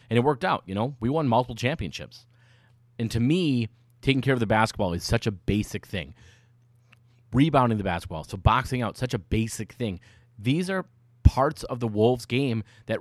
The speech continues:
right now are definitely a bit of a kryptonite. It has to be fixed. I think Chris Finch is the guy to do it, though. So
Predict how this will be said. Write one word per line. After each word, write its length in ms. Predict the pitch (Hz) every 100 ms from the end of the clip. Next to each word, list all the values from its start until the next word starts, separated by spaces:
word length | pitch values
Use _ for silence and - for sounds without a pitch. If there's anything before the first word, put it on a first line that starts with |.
| 101
right 280 | 101 127 95
now 420 | 98 95 110 143 - _
are 100 | 107
definitely 400 | 107 117 123 131
a 60 | 113
bit 120 | 110
of 80 | 110
a 60 |
kryptonite. 460 | - 120 - 80 65 _ _ _ _ _ _ _ _ _ _ _ _ _ _
It 80 | -
has 320 | - 127 131
to 80 | -
be 80 | 143
fixed. 420 | - 113 - - - _ _ _ _ _ _ _ -
I 40 |
think 280 | 117 95 - -
Chris 220 | 127 117
Finch 260 | 123 110 -
is 300 | 117 104 95
the 80 |
guy 160 | 98 90
to 60 | 82
do 140 | 85
it, 100 | -
though. 160 | 62 -
So 280 | - 95